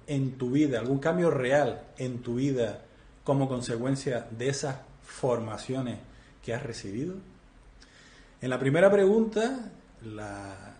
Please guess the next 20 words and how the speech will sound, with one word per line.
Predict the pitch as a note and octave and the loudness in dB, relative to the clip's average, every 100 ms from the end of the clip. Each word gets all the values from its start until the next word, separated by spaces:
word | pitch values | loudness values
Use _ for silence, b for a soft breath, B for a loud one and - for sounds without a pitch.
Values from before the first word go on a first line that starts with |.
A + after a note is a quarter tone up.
| G#2+ | -14
la | G#2+ | -8
respuesta | A2 G#2+ - C3+ F3 - E3+ F3 F3 | -8 -8 0 4 4 2 -2 -2 -4
correcta, | C3 A2+ A2+ D#3 F3 - D#3+ G3+ | -2 -2 2 2 2 -2 -4 -4
desde | C3 G#2 | -6 -8
nuestro | G#2 G#2 G#2+ | -10 -10 -8
punto | A2 A#2+ B2 | -6 -4 -2
de | |
vista, | C3+ D#3 F3+ | -2 -4 -8
desde | A#2+ A2 | -8 -8
mi | G#2+ | -8
punto | A2+ B2 C3+ | -8 -6 -4
de | |
vista, | B2 C#3+ - C3+ | -4 -4 -2 -2
es | E3 G3 | -2 -6
que | - | -10
hay | A2 | -8
que | B2 | -8
hacer | - C3 | -6 -4
mucha | B2 A#2+ D3+ C3+ | -2 -4 -4 -8
formación, | A2 G2+ F#2 G#2+ | -8 -10 -12 -14